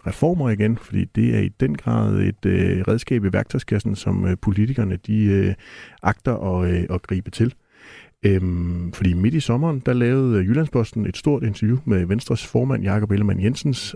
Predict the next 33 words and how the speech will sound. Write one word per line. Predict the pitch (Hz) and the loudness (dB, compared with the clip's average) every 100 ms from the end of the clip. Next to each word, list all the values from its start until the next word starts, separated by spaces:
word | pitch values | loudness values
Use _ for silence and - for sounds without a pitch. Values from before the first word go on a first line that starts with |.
| - | -4
om | 101 90 | 0 2
hans, | 95 90 - | 2 0 0
øh, | 95 90 92 - | 0 0 0 0
ønsker | 131 - 76 | 0 0 -2
om | - 95 | -2 -4
en | 95 | -2
eventuel | 98 120 123 117 - | -2 -2 -2 -4 -2
kommende | 104 120 139 | -2 0 0
post | 110 107 - | -2 -2 -4
som | 98 | -6
statsminister. | - 165 - 98 - - _ - - - - _ | -4 -4 -4 -6 -8 -12 _ -20 -20 -20 -20 _
Og | 95 90 90 - - | -2 0 -2 -4 -2
et | 175 165 | 0 2
ord | 135 - | -2 -2
kunne | - 95 | 0 0
males | 98 117 135 | 2 0 -2
som | - 92 - | -2 -4 -2
overskrift | 104 127 - 95 - | -2 -2 -2 -4 -2
på | |
det | 110 | 0
interview, | 110 95 95 175 175 | 0 0 0 0 0
nemlig | - 82 98 120 | -6 -4 -2 -2
reformer. | 143 202 156 - - _ - - - _ _ - | 0 0 -2 -6 -16 _ -20 -20 -20 _ _ -2
Jeg | 87 | -2
citerer | 92 104 85 | 0 0 0
i | |
flæng: | - 139 - - _ - | 0 -2 -4 -20 _ -8
"Jakob | 101 87 85 92 | -2 0 2 2
Ellemann | 110 113 92 92 | 4 2 0 -4
vil | 85 - _ | -6 -6 _
sikre | - 117 120 | -4 -2 0
sig, | - 98 | -2 -4
at | 87 | -4